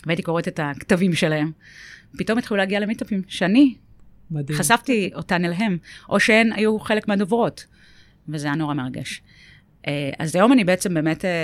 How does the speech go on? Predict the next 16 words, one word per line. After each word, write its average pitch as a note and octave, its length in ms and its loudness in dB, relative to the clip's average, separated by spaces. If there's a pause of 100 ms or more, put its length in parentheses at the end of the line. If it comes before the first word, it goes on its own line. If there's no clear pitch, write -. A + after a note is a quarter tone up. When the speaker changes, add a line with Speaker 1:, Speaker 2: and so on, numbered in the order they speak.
(400)
Speaker 1:
מעודדת F3 460 0
אנשים, D#3+ 480 0 (340)
אנשים F3 560 0 (100)
עם D#3+ 140 -2
נקודה, D3+ 340 -2 (640)
לבוא F3+ 240 2
למיטאפים, D3 540 0
להכיר, D#3 600 0 (220)
אה, D#3+ 60 -4 (1300)
מקצועית G3 520 2
גם E3 180 0
ללמוד, D#3+ 520 2
לפתח F#3+ 520 -4
את F3 100 -8
היכולות D3 380 -6
שלהם. C3+ 280 -6